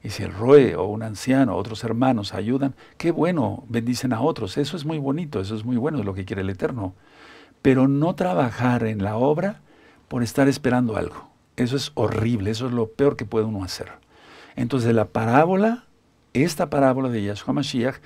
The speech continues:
tiene su origen en la actitud que manifestaban los discípulos ante el servicio y las recompensas. "Sirvo, pero porque me va a recompensar Yahshua Mashiach. Y sirvo porque voy a obtener algo. Sirvo por esto". No, eso no sirve.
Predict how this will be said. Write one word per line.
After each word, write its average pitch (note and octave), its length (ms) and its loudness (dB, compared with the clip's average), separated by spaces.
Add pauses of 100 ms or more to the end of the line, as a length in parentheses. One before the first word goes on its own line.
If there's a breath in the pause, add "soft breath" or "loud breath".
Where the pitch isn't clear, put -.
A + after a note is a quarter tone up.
(320 loud breath)
tiene C#3 240 0
su D3+ 120 -2
origen C3+ 340 2
en A#2+ 100 4
la A2 100 0
actitud C#3 680 0
que A#2+ 200 -4
manifestaban A2+ 760 0
los A#2+ 160 -2
discípulos D3 720 -2 (640 loud breath)
ante C3+ 540 2
el A#2 120 0
servicio D#3 1000 -2 (580)
y C3+ 100 2
las A2+ 200 0
recompensas. G2+ 960 -6 (140)
"Sirvo, A#3 580 2
pero A2+ 160 0
porque G2+ 240 -4
me G2 80 -2
va A2+ 100 4
a C#3 60 4
recompensar G#2+ 720 -2
Yahshua F#2+ 340 -6
Mashiach. F#2+ 340 -14
Y G2+ 60 -20
sirvo F#3+ 580 -4 (320 loud breath)
porque A#2 220 -6
voy D3 180 8
a D#3 60 8
obtener A#2+ 400 0
algo. F2+ 320 -6
Sirvo A3 540 -2
por B2+ 200 0
esto". G#2+ 280 0
No, A2+ 180 0
eso A2 160 -4
no A#2+ 80 0
sirve. - 380 -10